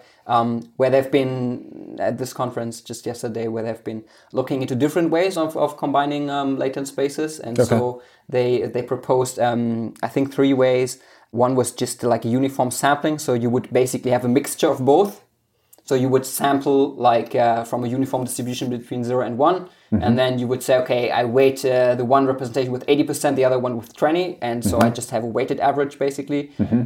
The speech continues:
Speaker 1: So another thing they s-, um, they proposed was a Bernoulli distribution, where you would basically pick, like, because the latent de-, representation is, it's, it's, it's an embedding of a certain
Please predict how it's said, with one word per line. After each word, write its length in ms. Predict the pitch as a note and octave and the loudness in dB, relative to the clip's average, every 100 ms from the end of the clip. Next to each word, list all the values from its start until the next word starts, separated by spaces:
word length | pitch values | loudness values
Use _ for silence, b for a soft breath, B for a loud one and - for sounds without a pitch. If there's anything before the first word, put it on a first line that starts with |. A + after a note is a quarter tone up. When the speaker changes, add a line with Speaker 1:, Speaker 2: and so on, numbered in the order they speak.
| A#2+ | -2
Speaker 1:
So 200 | B2 A#2+ | -2 0
another 280 | B2+ C3 C3+ | 0 -2 -2
thing 360 | - C3 C3 | 0 0 0
they 160 | A#2 B2 | 0 -2
s-, 160 | A#2 | -2
um, 380 | A2 A#2+ A#2 A#2 | -2 0 0 -2
they 100 | A2+ | -4
proposed 440 | A#2 A#2 A#2+ A#2 A#2+ | -4 -4 -4 -4 -2
was 240 | A#2 A2+ | -4 -4
a 100 | - | -6
Bernoulli 360 | G#2+ A2+ C3 C#3 | -2 -2 0 -2
distribution, 800 | C3+ - B2+ B2 B2+ C3+ C3 B2+ B | -4 -6 -4 -4 -6 -6 -8 -12 B
where 180 | - A#2 | 0 2
you 160 | A2 A#2 | 2 0
would 240 | A#2 A#2 - | 0 -2 0
basically 540 | B2 A#2 B2 - A#2+ | 0 0 -4 -2 -2
pick, 500 | A2+ - C#3+ C#3 - _ _ _ _ _ | -2 -2 -4 -4 -12 _ _ _ _ _
like, 140 | B2+ B2+ | 0 2
because 180 | D3 | 2
the 100 | D#3+ | 4
latent 280 | D3 D3+ E3 | 4 4 4
de-, 80 | D3 | 2
representation 800 | A#2 C#3 C#3 C3+ C3 C#3+ D3+ D3+ | 2 2 2 0 0 0 2 0
is, 140 | C3 C3 | -2 -4
it's, 180 | A#2+ - | -6 -8
it's, 180 | A#2+ | -8
it's 340 | B2+ - A2+ - | -6 -8 -8 -6
an 100 | B2+ | -2
embedding 500 | - A2+ C3 C#3+ D3 | 0 2 4 2 2
of 180 | B2 B2 | 0 -2
a 40 | |
certain 600 | - - C3+ C3 B2 G#2+ | -6 -2 -2 -2 -6 -8